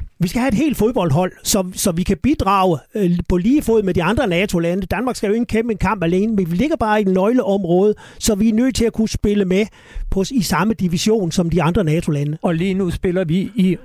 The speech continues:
Speaker 2: røven af fjerde division, for
Speaker 1: Ja,
Speaker 2: at bruge
Speaker 1: eller,
Speaker 2: et populært
Speaker 1: eller vi
Speaker 2: udtryk.
Speaker 1: go-, godt dernede af i hvert fald.
Speaker 2: Fortæl så, øh, balancen mellem, øh, defensive systemer, offensive systemer og deres placering.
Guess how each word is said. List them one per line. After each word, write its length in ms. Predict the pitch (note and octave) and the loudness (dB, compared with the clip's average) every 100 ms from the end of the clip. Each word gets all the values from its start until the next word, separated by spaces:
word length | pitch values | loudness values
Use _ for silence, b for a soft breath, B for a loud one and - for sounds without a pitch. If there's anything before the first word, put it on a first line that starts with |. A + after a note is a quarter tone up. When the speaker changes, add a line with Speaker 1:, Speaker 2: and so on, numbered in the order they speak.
| - | -4
Speaker 2:
røven 300 | E3+ G3+ F3+ | -2 0 0
af 80 | E3 | 0
fjerde 280 | - E3+ D#3+ | 0 0 0
division, 520 | E3+ D#3 - D3 D3 | -2 -4 -4 -6 -6
for 60 | F3+ | -2
Speaker 1:
Ja, 180 | E3+ | -2
Speaker 2:
at 60 | F3 | -2
bruge 180 | - - | -2 -2
Speaker 1:
eller, 140 | - | 0
Speaker 2:
et 80 | D#3 | -2
populært 180 | D#3 D3+ | -2 -2
Speaker 1:
eller 280 | D#3+ C#3+ C#3 | 0 0 0
vi 40 | |
Speaker 2:
udtryk. 420 | C3+ F3+ C#3+ - - | 0 -2 -2 -6 -6
Speaker 1:
go-, 180 | B3 - | -6 -2
godt 240 | G#3 - | -2 0
dernede 360 | G3 F#3+ A3 F#3 | 0 2 4 4
af 140 | E3+ | 2
i 40 | |
hvert 220 | C#3+ E3 D#3 | 2 0 0
fald. 180 | D#3+ C#3+ B B B B B B B B - - | -2 -2 B B B B B B B B -18 -6
Speaker 2:
Fortæl 360 | A#3+ A#3 C#4+ C#4+ | -4 -2 -4 -4
så, 180 | B3+ E3+ - F3+ | -4 -4 -6 -6
øh, 100 | G#3+ G3 - - | -6 -6 -18 -6
balancen 760 | A3 G#3+ F#3 G#3+ C4+ - B3+ F#3+ | -6 -2 -4 -4 -8 -4 0 2
mellem, 580 | F#3 A3 F#3 A3+ E3 - _ F#3+ | 2 0 -2 -2 -2 -4 _ -4
øh, 140 | G#3+ - - _ - - _ C4+ C#4 _ - _ - | -2 -2 -8 _ -20 -20 _ -14 -14 _ -20 _ -4
defensive 680 | A3+ D#4 D4 - B3 G3+ | -4 -4 -8 -4 -2 -2
systemer, 800 | G#3 - - G#3 F#3+ F#3+ - - | -4 -6 -4 -4 -2 -6 -6 -2
offensive 560 | F3 G3+ B3 - A3+ F3 | 0 0 -2 0 -2 0
systemer 460 | - - G3+ F#3 | -6 -2 -2 -2
og 260 | G3+ F#3 - | -2 -4 -2
deres 240 | F#3 D3+ | -2 -2
placering. 880 | - - E3+ - - B3+ G3+ F#3 C3 | -4 -2 0 -2 -4 -4 0 -2 -2